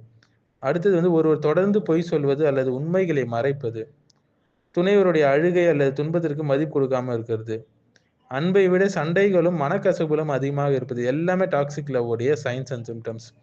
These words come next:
உறவுல இருக்கும்போது தன்னம்பிக்கை குறைஞ்சு மனசோர்வு ஏற்படுத்துது. சுருக்கமா சொல்லணும்னா, இந்த நச்சு உறவு, நஞ்சு காதல் என்பது உங்கள் உடல் மற்றும் மன நலத்தை பாதிக்கும்.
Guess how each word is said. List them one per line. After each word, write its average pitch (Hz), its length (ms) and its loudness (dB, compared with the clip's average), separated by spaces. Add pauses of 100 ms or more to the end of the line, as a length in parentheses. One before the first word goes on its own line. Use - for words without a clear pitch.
(480)
உறவுல 196 320 4
இருக்கும்போது 180 400 2
தன்னம்பிக்கை 156 680 -2
குறைஞ்சு 147 400 -2
மனசோர்வு 139 580 -2
ஏற்படுத்துது. 113 560 -8 (540)
சுருக்கமா 208 420 0
சொல்லணும்னா, 180 340 0
இந்த 165 120 0
நச்சு 151 420 0
உறவு, 160 380 4
நஞ்சு 143 340 -2
காதல் 139 340 2
என்பது 123 540 -4
உங்கள் 131 200 -2
உடல் 147 280 2
மற்றும் 143 320 -2
மன 131 240 -4
நலத்தை 151 420 0
பாதிக்கும். 117 440 -4